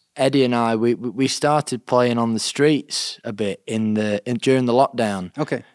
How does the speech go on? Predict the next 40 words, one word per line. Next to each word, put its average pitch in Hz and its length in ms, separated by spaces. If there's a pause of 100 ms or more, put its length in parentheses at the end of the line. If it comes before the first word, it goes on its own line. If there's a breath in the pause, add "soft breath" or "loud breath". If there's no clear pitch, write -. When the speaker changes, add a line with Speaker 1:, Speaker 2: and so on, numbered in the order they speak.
(120)
Speaker 1:
'Cause 117 100 (200)
we 120 60
did 139 340
this - 220
thing 139 200
in 123 120
England 120 380
called 110 260
the 104 180 (120)
Clap - 360
for - 140
the 110 120
N 117 100
H 113 260
S. 120 420 (300 soft breath)
So - 160
on 123 80
a 113 40
Thursday 127 520
night, 117 360
people 131 300
would 110 160
come 117 180
out 131 220
of 113 60
their 110 160
houses 110 520
and 104 120
they 104 60
would 101 120 (100)
clap 113 240 (160)
Speaker 2:
Oh, 170 140
okay, 156 240
Speaker 1:
to 139 80
Speaker 2:
yeah. 135 60
Speaker 1:
thank - 580
the 104 160
health 117 340
workers. 98 500
Speaker 2:
Mm-hmm. 139 220